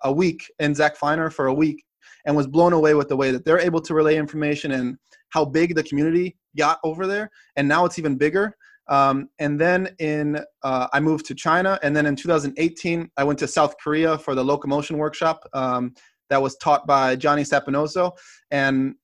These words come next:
amazed by his level of teaching, his level of, like, every time I go to a, a new workshop by them, or, or anytime I see them, I'm just amazed at the level of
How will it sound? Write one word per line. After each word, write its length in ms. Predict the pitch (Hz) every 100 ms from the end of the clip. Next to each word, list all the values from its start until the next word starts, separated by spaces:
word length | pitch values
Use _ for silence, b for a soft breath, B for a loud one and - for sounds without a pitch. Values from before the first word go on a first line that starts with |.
| _ -
amazed 720 | 127 135 156 170 165 156 - -
by 440 | 147 135 131 123 139 _ _
his 280 | - 190 170
level 280 | 185 160 160
of 120 | 151
teaching, 420 | - 151 - 143
his 220 | 165 180
level 280 | 160 151 147
of, 160 | 135 - b b
like, 160 | 151 156
every 260 | 185 220 233
time 220 | 220 190
I 80 | 160
go 240 | 143 143
to 260 | 175 - 143
a, 120 | 135 135
a 100 | 135
new 500 | 139 170 175 170 160 b b _
workshop 460 | 147 185 - 185 185
by 140 | 196
them, 320 | 208 226 214 -
or, 360 | 151 147 139 -
or 140 | 160 -
anytime 320 | 180 196 202
I 60 | 143
see 280 | - - 175
them, 340 | 208 233 226 _
I'm 140 | 151 147
just 260 | 151 151 -
amazed 560 | 131 139 156 160 151
at 220 | 143 131 - 147
the 200 | 139 131
level 460 | 127 156 165 170 175
of 280 | 135 131